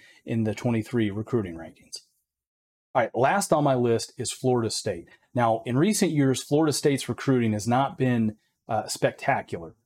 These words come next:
but they do get a good player in number thirteen offensive tackle, uh, four-star Lucas Simmons. Okay, he's the hundred ninth best player in the country for this class, and that actually is gonna help move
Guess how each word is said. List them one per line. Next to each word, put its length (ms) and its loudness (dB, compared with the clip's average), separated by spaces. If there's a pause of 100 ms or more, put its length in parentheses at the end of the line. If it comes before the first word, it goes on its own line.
(100)
but 140 0
they 120 4
do 260 2
get 180 4
a 60 2
good 220 2
player 380 2
in 180 -4
number 240 0
thirteen 540 0
offensive 480 -2
tackle, 500 0 (380)
uh, 100 0
four-star 600 2
Lucas 640 0
Simmons. 640 -6 (280)
Okay, 220 -4
he's 240 2
the 120 4
hundred 320 2
ninth 360 0
best 260 0
player 280 0
in 220 0
the 80 0
country 580 -2 (300)
for 100 -4
this 160 0
class, 520 -2 (240)
and 120 -2
that 80 2
actually 360 0
is 100 -2
gonna 140 2
help 220 0
move 360 2